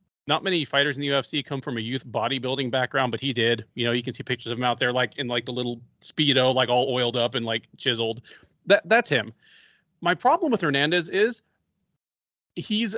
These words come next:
actually becoming a scream at the T V fighter for me. Like, most fighters start that way and maybe get out of that.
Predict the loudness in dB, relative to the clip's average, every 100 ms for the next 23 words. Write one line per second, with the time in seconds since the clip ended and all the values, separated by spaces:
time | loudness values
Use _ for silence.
0 | 2 2 2 0 0 -2 -4 -2 4 4
1 | 4 2 -4 -2 0 0 -2 -4 -4 -4
2 | -4 -6 -8 -10 -10 -12 -18 _ _ 2
3 | 6 6 4 -4 0 4 4 2 _ -10
4 | -2 2 2 4 2 4 2 4 2 0
5 | -4 -2 -2 -2 0 0 0 0